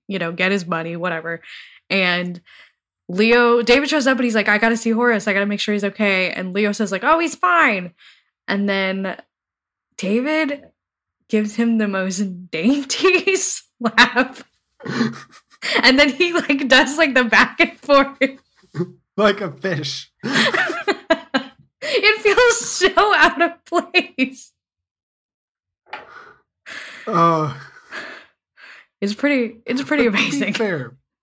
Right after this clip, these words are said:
Speaker 2: if you, like, flicked Leo, he would,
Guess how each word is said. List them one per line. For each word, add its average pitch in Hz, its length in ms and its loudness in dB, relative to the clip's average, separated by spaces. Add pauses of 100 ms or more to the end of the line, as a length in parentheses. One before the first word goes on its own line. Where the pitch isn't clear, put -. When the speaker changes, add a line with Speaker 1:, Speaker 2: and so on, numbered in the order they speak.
(320)
Speaker 2:
if 180 260 -2
you, 269 120 -2
like, 170 440 -2
flicked 143 580 -8
Leo, 113 640 -8 (160)
he 175 240 -4
would, 143 520 -4